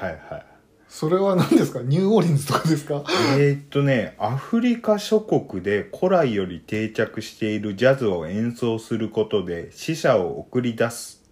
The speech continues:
Speaker 1: という方法らしいです。
Speaker 2: え、何それ？ジャズってあのジャズ？音楽のジャズ？
Speaker 1: そう、具体的に。
Speaker 2: なんでアフリカなの？アメリカでしょ、発祥。
Speaker 1: え？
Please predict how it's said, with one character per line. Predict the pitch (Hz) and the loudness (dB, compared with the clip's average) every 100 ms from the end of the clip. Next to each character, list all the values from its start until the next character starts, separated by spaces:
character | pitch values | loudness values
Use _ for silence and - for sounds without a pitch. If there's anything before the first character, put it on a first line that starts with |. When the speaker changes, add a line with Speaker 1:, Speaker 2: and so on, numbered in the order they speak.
| _ | _
Speaker 1:
と | 185 | 0
い | 175 117 | 2 0
う | 98 | 0
方 | - 85 80 | -4 -8 -8
法 | 78 69 - _ | -12 -12 -14 _
ら | 80 80 | -10 -10
し | - | -10
い | 76 | -18
で | |
す。 | - - _ _ - - - _ _ 143 | -20 -20 _ _ -20 -20 -20 _ _ -6
Speaker 2:
え、 | 117 113 | -6 -4
何 | 151 180 | -4 -4
そ | - 101 | -6 -12
れ？ | 95 | -12
ジ | - 143 | -2 0
ャ | 240 | 2
ズ | 240 | 0
っ | 147 | -2
て | - | -4
あ | 113 | 0
の | 143 | 2
ジ | 135 | 4
ャ | 139 135 | 4 2
ズ？ | 98 - - _ _ _ | -2 -14 -20 _ _ _
音 | 185 185 | 4 6
楽 | 156 139 | 4 2
の | 117 104 | -4 -8
ジ | 107 | -10
ャ | |
ズ？ | 98 104 - - - - _ _ _ | -10 -12 -14 -16 -20 -20 _ _ _
Speaker 1:
そ | - - - 104 101 92 80 | -20 -20 -6 -2 0 0 -2
う、 | - 101 | -8 -8
具 | 110 160 - | 0 0 -2
体 | - 427 415 403 | 0 6 6 6
的 | 339 | 4
に。 | |
Speaker 2:
な | 392 | 6
ん | |
で | - - | 6 2
ア | 262 214 | 2 0
フ | |
リ | 175 | -2
カ | 175 185 | -2 -4
な | 175 147 | -4 -4
の？ | 107 - | -8 -12
ア | 135 139 | -6 -2
メ | 202 | -2
リ | 226 | -2
カ | 233 | -2
で | 226 220 | -2 -2
し | |
ょ、 | 269 | -2
発 | 143 123 | -4 -4
祥。 | - 113 - - - | -8 -12 -12 -20 -10
Speaker 1:
え？ | 151 269 | -4 -4